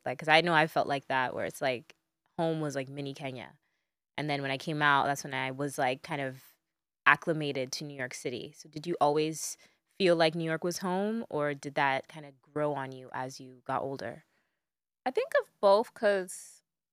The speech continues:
Speaker 2: New York is very international and always has been.
Speaker 1: Yeah.
Speaker 2: And the neighborhood that we both grew up in was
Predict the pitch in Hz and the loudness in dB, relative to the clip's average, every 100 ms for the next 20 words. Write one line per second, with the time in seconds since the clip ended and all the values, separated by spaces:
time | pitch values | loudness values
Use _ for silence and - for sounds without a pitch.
0 | _ 220 240 330 370 233 175 175 185 160 | _ 2 2 4 4 4 4 2 2 2
1 | - 190 196 - 160 165 156 151 - 147 | 2 -2 -4 -4 -6 -6 -6 -6 -6 -8
2 | 143 151 175 156 147 185 190 196 208 180 | -8 -2 2 4 2 2 2 0 0 0
3 | 160 180 190 170 - 156 151 - 147 143 | 0 -2 -2 -4 -4 -8 -8 -6 -8 -8
4 | 139 147 139 | -10 -16 -20